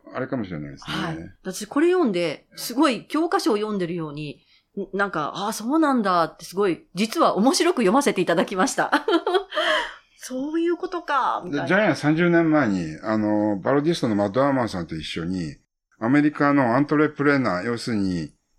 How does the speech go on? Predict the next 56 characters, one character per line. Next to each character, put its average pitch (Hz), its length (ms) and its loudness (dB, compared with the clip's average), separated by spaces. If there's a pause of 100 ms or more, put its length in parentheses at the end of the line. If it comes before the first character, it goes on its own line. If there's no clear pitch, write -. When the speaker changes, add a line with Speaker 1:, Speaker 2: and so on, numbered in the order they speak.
Speaker 1:
起 123 220 -6
業 156 260 4
家 151 240 0
の 151 240 4
会 139 220 2
社 135 160 0
と 135 140 -2
か、 85 440 0 (400)
あ 113 80 -2
と 117 100 2
ア 123 40 6
ン 139 60 2
ト 160 100 2
レ 156 80 4
プ 156 80 0
レ 151 80 6
ナ 127 120 2
ー - 20 -4
っ - 40 -10
て 82 60 -8
雑 82 180 -4
誌 107 100 -4
が 113 80 2
あ 113 40 0
っ - 80 -10
た - 100 -6
ん 76 100 -4
で、 160 80 -4
Speaker 2:
は 240 160 2
い、 165 40 -4
は 180 220 -4
い。 - 100 -12
Speaker 1:
そ - 180 -8
こ 151 160 2
の 147 320 6
編 143 180 2
集 147 200 0
長 117 140 0
に 95 80 0
会 135 160 2
い - 20 6
に 120 80 2
行 - 60 -6
っ - 20 -14
た 90 60 -6
こ 90 80 -4
と 90 80 -8
が 92 100 -2
あ 95 40 -2
る 85 80 -4
ん - 40 -6
で 143 100 -8
す - 120 -12
よ。 262 60 -4
Speaker 2:
へ 285 520 -8
ー。 - 20 -20